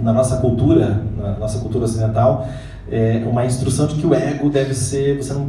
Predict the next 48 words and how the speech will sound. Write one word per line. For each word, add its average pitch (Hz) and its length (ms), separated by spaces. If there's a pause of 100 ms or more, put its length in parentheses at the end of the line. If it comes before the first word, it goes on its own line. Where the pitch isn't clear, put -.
não 131 160
pode 139 200
ter 165 140
ego. 104 340 (400)
Na 160 100
realidade, 147 580
ninguém 139 380
vai 160 260
a 139 60
nenhum 151 240
lugar 131 340
na 120 100
vida 113 500
se - 180
não 175 140
tiver 147 500
um 151 140
ego 131 340
forte. - 580 (280)
Como 120 180
eu 123 60
citei 120 480
o - 20
exemplo 117 320
do 107 580
Elon 117 180
Musk, 190 280 (300)
cara, - 200
o - 40
cara - 180
tem 220 100
um - 80
ego 165 200
muito 180 220
forte. 160 460 (280)
Se - 220
ele 151 100
não 196 80
tivesse 143 360
o 123 120
ego 127 300
que 123 100
ele 135 160
tem, 151 360 (160)
ele - 140
não, 113 140
não 185 160
chegaria, 160 680